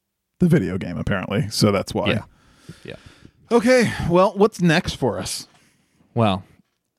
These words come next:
Speaker 2: Nick, I know how much you like monsters, right? Like,
Speaker 1: Pocket
Speaker 2: I mean, this e-
Speaker 1: monsters? Digital
Speaker 2: this
Speaker 1: monsters?
Speaker 2: epi-, this episode alone has, like, indicated your love for the monster film, right?
Speaker 1: It's true. It's true.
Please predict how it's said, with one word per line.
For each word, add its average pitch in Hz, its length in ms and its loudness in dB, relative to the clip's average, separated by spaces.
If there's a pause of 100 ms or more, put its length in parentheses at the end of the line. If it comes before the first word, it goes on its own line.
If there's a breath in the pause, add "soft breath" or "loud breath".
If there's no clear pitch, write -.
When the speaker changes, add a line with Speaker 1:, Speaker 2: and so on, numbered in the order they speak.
(100)
Speaker 2:
Nick, 160 400 0
I 135 140 2
know 147 360 2
how 160 200 2
much 120 420 2
you 110 160 2
like 98 540 -2 (200)
monsters, - 960 -2 (320)
right? 98 320 -2
Like, 110 140 2
Speaker 1:
Pocket 123 100 4
Speaker 2:
I 117 40 2
mean, 127 140 0
this 143 80 4
e- 151 40 4
Speaker 1:
monsters? 214 560 0
Digital 190 340 4
Speaker 2:
this 202 40 6
Speaker 1:
monsters? 220 760 4
Speaker 2:
epi-, - 60 -20 (300 soft breath)
this 190 140 2
episode 190 440 2
alone 131 460 4
has, 110 260 -2
like, 104 260 -4 (120)
indicated 117 1000 2 (140)
your 117 240 4
love 104 420 2
for 92 480 -4 (220)
the 101 80 0
monster 107 640 2
film, 82 560 -4 (400)
right? 92 300 0 (480)
Speaker 1:
It's - 120 -20
true. 127 320 2
It's 214 200 -8
true. 120 260 2